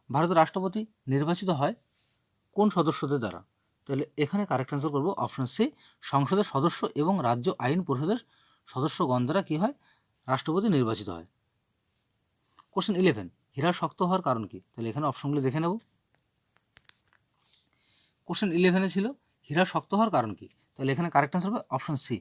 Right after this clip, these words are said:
অপশন সি রাইট আনসার। তাহলে কি? সমস্ত চারটি ভ্যালেন্স ইলেকট্রন কোভাল্টের বন্ড দ্বারা প্রতিটি কার্বন পরমাণুর সাথে আবদ্ধ থাকে, এই কারণে হিরে সবথেকে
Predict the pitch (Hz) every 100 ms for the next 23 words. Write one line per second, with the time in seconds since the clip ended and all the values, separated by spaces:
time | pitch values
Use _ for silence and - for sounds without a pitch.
0 | - _ - 131 135 - 226 147 110 104
1 | 95 - _ 143 165 294 - - - 135
2 | 160 - 247 294 _ _ _ _ _ _
3 | - 170 - 165 113 165 247 - - _
4 | - 170 147 - 98 95 _ _ _ _
5 | - 147 165 185 208 123 143 170 143 202
6 | - _ - 147 170 175 127 143 180 139
7 | 131 143 135 131 120 147 170 202 - 135
8 | 127 139 240 - _ _ - 139 262 -
9 | _ - 123 - 247